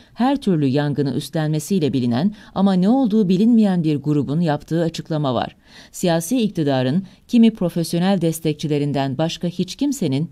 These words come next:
itibar etmediği açıklamalar bunlar. Son bir haftadır Akdeniz sahillerimiz boyunca yaşanan felaket pek terör eylemine benzemiyor uzmanlara göre. Ama nedense iktidar destekçileri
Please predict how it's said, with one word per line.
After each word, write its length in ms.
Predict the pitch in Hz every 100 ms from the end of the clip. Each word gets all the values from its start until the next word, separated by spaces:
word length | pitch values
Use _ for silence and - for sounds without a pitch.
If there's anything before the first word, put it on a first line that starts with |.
| -
itibar 460 | 175 175 165 147 160
etmediği 460 | 190 139 131 147
açıklamalar 680 | 139 147 - 131 131 143 123
bunlar. 360 | 117 117 - - _ _ _ - - -
Son 300 | - 277 269
bir 100 | 294
haftadır 560 | 220 - 143 214 - - -
Akdeniz 420 | 190 190 165 156
sahillerimiz 800 | - 151 156 151 151 170 170 151
boyunca 360 | 143 135 127
yaşanan 460 | 127 135 151 123 117
felaket 580 | 156 139 123 170 180 - - -
pek 240 | 254 269 -
terör 240 | 220 240
eylemine 460 | 196 190 190 233 226
benzemiyor 540 | 220 185 165 120 107 147
uzmanlara 500 | 131 131 127 120 120
göre. 260 | 117 - - _ - -
Ama 200 | 160 170
nedense 680 | 143 143 175 226 - 135 131 -
iktidar 480 | 160 - 170 190 214
destekçileri 760 | 147 135 139 135 143 127 139